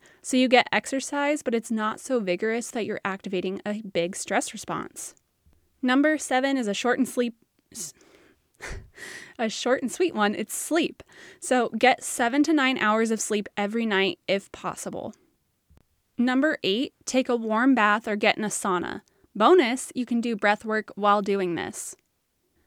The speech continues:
Number nine, therapy. Seeing a therapist can be a massive help with improving your mental health and having help to manage your stress and come up with ways to do so.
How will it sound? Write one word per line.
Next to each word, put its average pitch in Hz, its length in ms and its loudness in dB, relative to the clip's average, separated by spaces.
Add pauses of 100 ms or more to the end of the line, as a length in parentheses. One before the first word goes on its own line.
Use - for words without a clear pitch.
(180)
Number 277 340 4
nine, 233 540 2 (300)
therapy. 196 640 0 (480)
Seeing 294 320 6
a 359 60 8
therapist 226 480 0
can 240 140 -2
be 220 120 0
a 220 60 0
massive 208 560 0
help 202 260 -2
with 202 120 -6
improving 202 420 -4
your 208 100 -4
mental 202 340 -2
health 226 340 -4 (280)
and 262 160 0
having 294 320 2
help 233 300 -2
to 226 320 -4 (140)
manage 208 440 0
your 196 120 -2
stress 190 420 -6
and 185 100 -6
come 208 180 -6
up 196 140 -6
with 202 180 -8
ways 185 300 -6
to - 120 -12
do 175 240 -6
so. - 380 -6